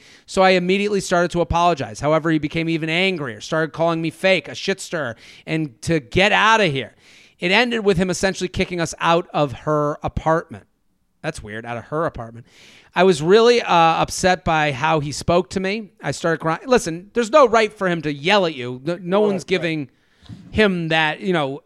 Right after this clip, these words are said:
Speaker 2: Right.
Speaker 1: you should be spoken to with respect. I would say that comes from him feeling cornered
Speaker 2: Yeah.
Speaker 1: in an argument he knows he's gonna lose.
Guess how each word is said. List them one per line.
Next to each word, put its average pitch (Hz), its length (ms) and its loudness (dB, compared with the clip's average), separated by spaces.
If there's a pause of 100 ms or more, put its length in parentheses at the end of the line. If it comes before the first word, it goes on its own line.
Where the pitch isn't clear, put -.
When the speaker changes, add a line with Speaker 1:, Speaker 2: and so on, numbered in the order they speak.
(160)
Speaker 2:
Right. 143 220 -4
Speaker 1:
you 196 80 -2
should 160 220 -10
be 190 120 -2
spoken 247 380 2
to 175 60 2
with 160 140 0
respect. 156 520 -4 (1080)
I 185 100 2
would 190 140 2
say 233 340 0
that 190 200 0
comes 196 260 -2
from 175 280 -4
him 175 420 -2 (160)
feeling 160 320 -2
cornered 135 720 0 (140)
Speaker 2:
Yeah. 147 320 0 (300)
Speaker 1:
in 175 100 0
an 175 100 0
argument 170 480 2
he 156 180 -6
knows 170 280 0
he's 156 180 -6
gonna 139 240 -6
lose. 131 720 -8